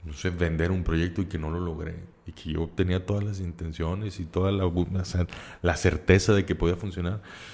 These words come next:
Y no jaló. Y lo peor, pasa el tiempo y ves que alguien más lo agarra y ahora resulta que era la solución que todo el mundo <laughs> esperaba, ¿no? Y si lo vi hace tres años, no sé cómo van a salir ahorita, que,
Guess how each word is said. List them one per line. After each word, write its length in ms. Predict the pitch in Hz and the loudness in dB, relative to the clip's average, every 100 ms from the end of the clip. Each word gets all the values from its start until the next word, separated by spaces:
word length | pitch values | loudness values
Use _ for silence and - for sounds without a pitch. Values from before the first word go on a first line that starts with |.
| - - | -16 -4
Y 100 | 90 | 0
no 100 | 98 | 4
jaló. 460 | 131 127 160 127 - - _ - - _ _ _ | 4 6 4 0 -10 -20 _ -20 -20 _ _ _
Y 120 | 92 92 | 6 8
lo 160 | 87 | 8
peor, 520 | 98 120 156 - - - | 10 10 8 2 -6 4
pasa 220 | 107 147 | 6 8
el 100 | 123 | 8
tiempo 440 | 120 131 127 151 - | 8 8 8 4 6
y 100 | 98 | 6
ves 220 | 101 113 | 6 6
que 80 | - | 4
alguien 260 | 120 127 131 | 6 6 4
más 140 | 131 | 6
lo 120 | 135 | 8
agarra 400 | 135 127 127 135 107 | 8 8 6 4 4
y 100 | 87 | 4
ahora 180 | 104 | 4
resulta 400 | 110 90 107 117 110 | 2 2 2 0 0
que 80 | |
era 100 | 110 | 0
la 140 | 113 107 | 0 0
solución 420 | 92 85 104 117 | 0 0 -2 -4
que 100 | 110 | -6
todo 220 | - 107 | 0 0
el 60 | 113 | 0
mundo 260 | 117 117 - | -2 -2 2
<laughs> 60 | 123 | 2
esperaba, 680 | - 101 80 82 135 127 | 2 4 6 6 4 2
¿no? 320 | 92 117 156 - - - - - - - _ _ _ - | -2 -2 -2 -2 -8 -18 -20 -20 -20 -20 _ _ _ -16
Y 60 | 98 | -12
si 120 | - | -2
lo 100 | 101 | 0
vi 80 | 101 | 2
hace 180 | 104 104 | 0 -4
tres 320 | - 98 90 | -4 -2 0
años, 400 | 82 76 73 76 | 0 -2 -8 -8
no 80 | 85 | -8
sé 160 | - - | -6 -6
cómo 280 | 92 90 90 | -6 -4 -4
van 80 | 87 | -4
a 40 | |
salir 320 | - 87 85 | -4 -4 -4
ahorita, 300 | 82 - - | -6 -6 -10
que, 180 | - | -12